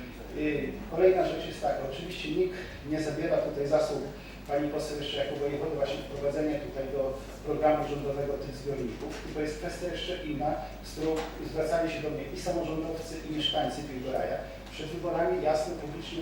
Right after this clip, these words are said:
padały deklaracje także na tej sali, że w dwutysięcznym dwunastym roku, można się do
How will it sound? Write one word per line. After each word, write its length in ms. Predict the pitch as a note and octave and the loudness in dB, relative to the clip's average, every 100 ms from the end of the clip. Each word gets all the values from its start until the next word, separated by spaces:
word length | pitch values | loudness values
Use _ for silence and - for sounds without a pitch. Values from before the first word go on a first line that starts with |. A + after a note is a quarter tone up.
| D#3+ | 0
padały 220 | D#3 D#3 D3 | 4 4 4
deklaracje 500 | - D3 D3 F#3 - | 0 0 2 0 0
także 260 | D3+ D3 D3+ | 0 2 2
na 60 | D3+ | 0
tej 80 | C#3+ | -2
sali, 340 | - C#3+ C#3+ - - - - - | 0 0 0 -2 -8 -12 -12 -6
że 80 | D3 | -6
w 100 | - | -4
dwutysięcznym 560 | - F3+ F3+ F3+ D#3 - | -4 -4 -2 -2 -2 -2
dwunastym 440 | D3 D#3 - E3 E3+ - - - D3+ | 0 0 0 -4 -6 -6 -6 -2 0
roku, 240 | - - D3 D3 - D#3+ | 0 0 -2 -2 -4 -4
można 180 | D3+ C#3+ | -4 -4
się 80 | |
do 40 | D3 | -2